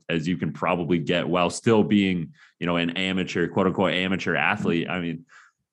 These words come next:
it'll be a little bit different this year, but it'll still be packed. You're still gonna be playing in the packed T D place. There's gonna be a little bit of a, a crowd restriction, but it's gonna be loud. It's gonna be hostile. It's gonna be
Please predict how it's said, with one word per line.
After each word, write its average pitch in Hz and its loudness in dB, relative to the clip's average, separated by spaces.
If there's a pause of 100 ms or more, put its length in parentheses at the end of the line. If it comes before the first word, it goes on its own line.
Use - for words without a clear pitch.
(320)
it'll 127 6
be 120 8
a 110 8
little 107 8
bit 147 8
different 143 4
this 147 -2
year, 165 4
but 123 2
it'll 98 2
still 104 -2
be 95 -2
packed. 95 -2
You're 92 -4
still 101 -4
gonna 92 -2
be 90 -2
playing 92 -4
in 87 -4
the 87 0
packed - -6
T 101 -2
D 90 2
place. 90 -2
There's 87 -2
gonna 92 -2
be 90 2
a 78 2
little 90 2
bit 87 2
of 82 0
a, 80 -2
a 85 -4
crowd 87 -2
restriction, 87 -4
but 85 0 (360)
it's 87 -2
gonna 101 2
be 101 8
loud. 87 2
It's 76 0
gonna 90 -2
be 87 0
hostile. 98 2
It's 87 0
gonna 92 -2
be 85 0